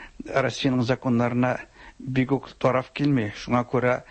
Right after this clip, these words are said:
артык куркыныч юк Рахимов өчен бу трибуналның эшләвеннән. Әмма ләкин икенче яктан, бу мораль яктан, э, бик з-, бик авыр последствиялар булырга мөмкин Рахимов һәм аның куштаннары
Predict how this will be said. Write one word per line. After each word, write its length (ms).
артык 440
куркыныч 720
юк 240
Рахимов 480
өчен 260
бу 140
трибуналның 640
эшләвеннән. 600
Әмма 260
ләкин 400
икенче 400
яктан, 360
бу 300
мораль 360
яктан, 460
э, 280
бик 320
з-, 340
бик 340
авыр 340
последствиялар 720
булырга 360
мөмкин 300
Рахимов 480
һәм 180
аның 220
куштаннары 580